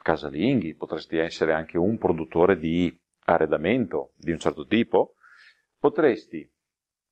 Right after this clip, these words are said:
allora, a seconda se ti poni come, eh, come clienti su B due C o B due B. Se mi pongo sul B due C, posso fare una raccolta di nominativi attraverso, attraverso i social network, attraverso Facebook, attraverso Google,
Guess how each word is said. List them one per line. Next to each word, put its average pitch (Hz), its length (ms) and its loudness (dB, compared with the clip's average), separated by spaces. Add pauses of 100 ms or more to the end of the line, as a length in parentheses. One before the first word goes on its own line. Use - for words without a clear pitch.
(320)
allora, 92 420 6
a - 60 -10
seconda 120 300 0
se - 140 -6
ti 92 100 -16
poni 104 240 0
come, 95 520 0
eh, 80 260 -2
come 95 220 0
clienti 90 440 -2
su - 300 0
B 87 120 -2
due 113 120 -4
C - 180 -2
o 85 60 6
B - 80 -6
due 76 140 -6
B. 67 200 -10 (200)
Se - 180 -4
mi 90 60 4
pongo 131 260 4
sul 87 560 6
B 78 140 -6
due - 100 -12
C, - 340 6 (920)
posso 107 240 4
fare 101 680 4
una 92 240 -4
raccolta 90 280 0
di 101 80 -8
nominativi 95 380 -4
attraverso, 80 800 0 (120)
attraverso - 360 -2
i - 20 -8
social 85 260 -2
network, 82 380 0
attraverso 76 340 -8
Facebook, 80 480 -2
attraverso 71 600 -8 (600)
Google, 107 580 2